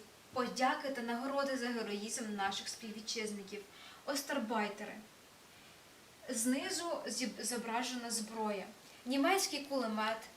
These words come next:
стволи від вогнепальної зброї, термоси для збереження їжі, міни та снаряди,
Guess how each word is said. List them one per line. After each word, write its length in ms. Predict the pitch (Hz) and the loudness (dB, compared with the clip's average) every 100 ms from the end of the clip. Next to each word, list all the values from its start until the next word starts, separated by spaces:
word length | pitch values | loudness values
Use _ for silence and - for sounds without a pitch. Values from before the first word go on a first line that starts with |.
| - | -6
стволи 540 | - 240 269 269 349 | -4 0 2 4 4
від 120 | 233 | 2
вогнепальної 720 | 202 220 220 214 247 277 240 208 | -2 -4 -6 2 2 4 0 -2
зброї, 560 | 202 202 214 214 208 - - - - | -4 -2 0 0 -2 -6 -14 -18 0
термоси 520 | 262 262 285 247 - | 6 6 6 2 0
для 140 | 233 220 | -2 -4
збереження 680 | 202 214 220 254 269 269 285 | -4 0 0 2 0 0 -2
їжі, 400 | 254 226 208 196 - - - - - | -4 -4 -6 -8 -14 -18 -20 -20 -6
міни 420 | 240 262 349 262 202 | 2 4 4 2 0
та 120 | 247 | 2
снаряди, 600 | 247 277 262 226 208 185 | 2 2 2 2 0 -4